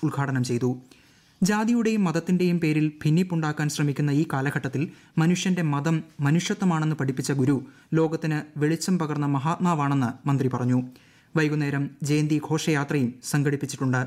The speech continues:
ചെമ്പഴന്തി ഗുരുകുലത്തിൽ അല്പസമയത്തിനകം നടക്കുന്ന ജയന്തി സമ്മേളനം മുഖ്യമന്ത്രി പിണറായി വിജയൻ ഉദ്ഘാടനം ചെയ്യും. രാവിലെ സംഘടിപ്പിച്ച ശ്രീനാരായണ ദാർശനിക സമ്മേളനം പ്രതിപക്ഷ നേതാവ്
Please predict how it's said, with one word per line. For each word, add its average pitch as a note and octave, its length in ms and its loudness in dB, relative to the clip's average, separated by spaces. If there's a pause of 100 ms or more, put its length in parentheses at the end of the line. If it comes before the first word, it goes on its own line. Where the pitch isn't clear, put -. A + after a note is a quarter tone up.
(760)
ചെമ്പഴന്തി A#3 440 2
ഗുരുകുലത്തിൽ F3 600 0
അല്പസമയത്തിനകം D#3 800 0
നടക്കുന്ന D3 320 0
ജയന്തി D3 380 0
സമ്മേളനം C#3+ 520 0 (320)
മുഖ്യമന്ത്രി D3+ 600 0
പിണറായി D#3+ 380 0
വിജയൻ C#3 420 0
ഉദ്ഘാടനം C#3 440 0
ചെയ്യും. B2 240 2 (520)
രാവിലെ D3 300 0
സംഘടിപ്പിച്ച C#3 500 -2 (280)
ശ്രീനാരായണ D3 640 0
ദാർശനിക C#3 460 0
സമ്മേളനം C3 500 2 (340)
പ്രതിപക്ഷ F#3 400 -2
നേതാവ് D#3 440 0